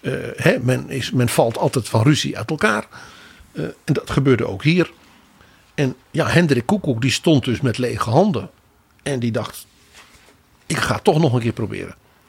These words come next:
In negentien achtenvijftig was hij een van de oprichters van wat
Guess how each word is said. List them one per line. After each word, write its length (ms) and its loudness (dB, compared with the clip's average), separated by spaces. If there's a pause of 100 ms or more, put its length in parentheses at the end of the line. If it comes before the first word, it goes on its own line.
(220)
In 100 -8
negentien 420 -4
achtenvijftig 880 0 (340)
was 240 0
hij 240 -2
een 220 -2
van 120 -4
de 80 -6
oprichters 600 -2
van 260 -6 (180)
wat 240 -12